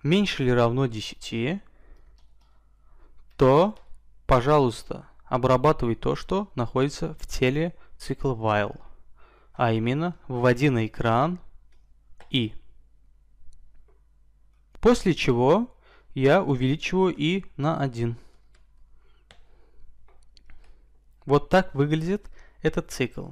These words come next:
Запускаю. Shift F шесть. Наша программа выводит числа от одного до десяти на экран. Давайте более подробно рассмотрим,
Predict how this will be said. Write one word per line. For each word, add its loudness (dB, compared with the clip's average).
Запускаю. -4
Shift -8
F -12
шесть. -4
Наша 0
программа 2
выводит 0
числа -6
от -4
одного -2
до -2
десяти -6
на -2
экран. -4
Давайте 6
более 6
подробно 4
рассмотрим, -2